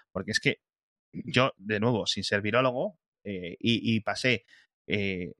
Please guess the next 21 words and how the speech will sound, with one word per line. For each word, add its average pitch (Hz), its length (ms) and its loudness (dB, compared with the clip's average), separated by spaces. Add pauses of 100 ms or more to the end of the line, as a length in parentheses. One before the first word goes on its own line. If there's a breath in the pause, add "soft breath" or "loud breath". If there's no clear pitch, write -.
(280)
mm, 98 360 -10
¿cómo 107 120 -2
se 101 80 -4
dice? 98 280 -8 (1200)
Apretando 117 420 4
mucho 123 220 0
los 110 140 0
dientes 127 460 0
esos 113 260 0
meses 113 480 0
malísimos 113 640 2
en 104 120 -2
Twitter 135 260 2
en 101 60 -4
los 101 100 -4
que 107 100 -6
todo 107 140 -4
el 107 60 0
mundo 117 240 0
era 107 160 2
virólogo, 135 480 0